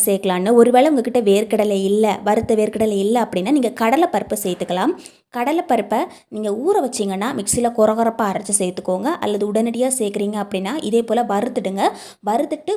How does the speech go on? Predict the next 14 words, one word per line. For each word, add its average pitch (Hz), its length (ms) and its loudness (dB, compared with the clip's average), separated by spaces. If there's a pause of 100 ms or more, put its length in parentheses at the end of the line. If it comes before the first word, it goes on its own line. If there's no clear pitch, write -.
(100)
கொரகொரப்பா 220 500 2
அரைச்சிட்டு, 196 480 -4
நம்ம 254 160 0
அப்படியே 208 380 -2
இதுல 196 240 -2 (320)
சேர்த்துட்டு, 196 420 -2
இதே 214 200 -2
போல 202 200 -2
தண்ணி 208 360 -4
ஊத்தி 208 240 -8
மிக்ஸ் - 220 -6
பண்ணி 190 200 -8
எடுக்க 180 220 -6
வேண்டியதுதான். 185 540 -4